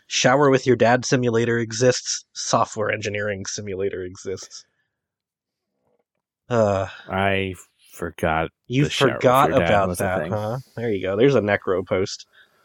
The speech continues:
Speaker 2: Oof.
Speaker 1: Necro speech?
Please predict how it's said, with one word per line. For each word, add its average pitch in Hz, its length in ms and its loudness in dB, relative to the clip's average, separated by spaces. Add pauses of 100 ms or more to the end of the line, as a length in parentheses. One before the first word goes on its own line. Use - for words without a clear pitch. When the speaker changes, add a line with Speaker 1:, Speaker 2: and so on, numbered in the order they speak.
(1300)
Speaker 2:
Oof. 139 200 6
Speaker 1:
Necro 113 360 2 (260)
speech? - 840 -8